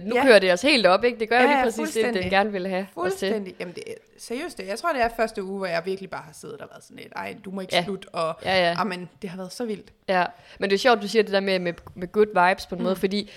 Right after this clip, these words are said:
Speaker 1: der var, det kom jeg sådan til at tænke over der, hvor han så giver, Gustav giver, øhm, Sejr,
Speaker 2: Mm.
Speaker 1: hans, øh, dødsstjerne
Speaker 2: Ja.
Speaker 1: der. Så siger han jo også bare sådan,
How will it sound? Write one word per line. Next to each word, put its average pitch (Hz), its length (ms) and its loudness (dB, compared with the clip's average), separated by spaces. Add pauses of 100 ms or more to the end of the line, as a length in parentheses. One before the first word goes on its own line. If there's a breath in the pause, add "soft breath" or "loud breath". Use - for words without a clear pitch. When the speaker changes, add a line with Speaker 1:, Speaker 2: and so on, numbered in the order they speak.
(160 loud breath)
Speaker 1:
der 208 60 2
var, 214 360 2 (160)
det 277 120 -2
kom 285 100 -8
jeg 277 80 -4
sådan 262 180 -8
til 262 80 -6
at 262 60 -6
tænke 254 200 -4
over 233 140 6
der, 240 160 4
hvor 202 140 0
han 208 220 -4
så 233 120 -4
giver, 233 320 -4
Gustav 262 360 -2
giver, 190 440 -2
øhm, 175 560 -4 (380)
Sejr, 233 380 4 (300)
Speaker 2:
Mm. 220 140 -4
Speaker 1:
hans, 190 280 -2
øh, 180 180 -4
dødsstjerne 180 720 -2
Speaker 2:
Ja. 170 60 -4
Speaker 1:
der. 175 140 4 (560 loud breath)
Så 311 160 -4
siger 294 180 2
han 233 140 2
jo 202 100 6
også 214 140 0
bare 214 160 4
sådan, 214 200 -6